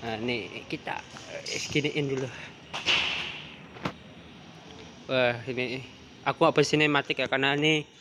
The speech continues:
musik di YouTube rawan copyright. <clears throat> Jadi ya mohon maklum lah. Guys, hari ini saya udah selesai.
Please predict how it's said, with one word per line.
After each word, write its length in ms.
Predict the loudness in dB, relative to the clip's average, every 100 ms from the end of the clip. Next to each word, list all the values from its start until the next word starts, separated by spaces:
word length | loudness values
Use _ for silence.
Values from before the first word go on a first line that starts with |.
| -6 -2
musik 280 | 2 2
di 160 | 6 6
YouTube 240 | 6 0
rawan 360 | 4 6 6 4
copyright. 440 | 0 2 4 4 2 -12 -10
<clears throat> 160 | -10 -10 -20 -20 -20 -20 -6
Jadi 200 | 0 4
ya 80 | 4
mohon 240 | 4 0 -2
maklum 320 | -2 -4 -4
lah. 120 | -6 -10 -20 -20 -20 -20 -20 -6
Guys, 560 | 0 0 0 -8 -8 -12 -8 -4
hari 260 | -2 -4
ini 300 | -4 -2 -4
saya 260 | -2 0 2
udah 200 | 0 0
selesai. 560 | -4 -4 4 6 4